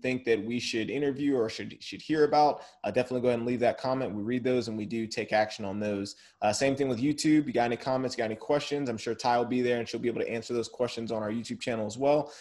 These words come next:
Um, if you have any questions about anything that has been talked about on this episode, um, also, make sure you subscribe if you haven't. You gotta, you gotta subscribe, guys. Um, and then we got a Facebook group. We got about fifteen hundred members or so on there right now. So it's growing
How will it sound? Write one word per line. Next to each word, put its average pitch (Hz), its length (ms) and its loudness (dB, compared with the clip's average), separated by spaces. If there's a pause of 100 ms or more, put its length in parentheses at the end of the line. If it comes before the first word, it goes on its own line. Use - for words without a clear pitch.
(180)
Um, 107 140 0
if 107 100 -10
you 117 80 -2
have 123 140 4
any 117 100 -2
questions 127 340 -4
about 104 320 2
anything 131 680 0
that 110 120 6
has 107 140 -2
been 107 160 -6
talked 113 300 2
about 107 340 2
on 107 160 -4
this 98 180 -6
episode, 127 540 -4 (400)
um, 113 480 4 (720)
also, 131 160 0
make 147 160 4
sure 147 140 -2
you 143 60 2
subscribe 135 520 0
if 107 100 -6
you 101 120 -4
haven't. - 280 -2
You - 80 -20
gotta, 139 320 -4
you - 120 -10
gotta 139 160 -2
subscribe, 113 500 -2
guys. 104 380 -6 (360)
Um, 120 720 2
and 123 180 2
then 127 460 2
we 120 80 -4
got 131 160 8
a 151 100 6
Facebook 151 320 2
group. 151 200 2
We 131 60 -2
got 127 80 6
about 120 240 2
fifteen 147 340 -4
hundred 143 180 -2
members 135 380 2
or 131 40 -6
so 135 320 2
on 131 120 0
there 127 160 2
right 117 240 4
now. 135 320 2
So 113 420 0
it's 104 200 -4
growing 135 600 2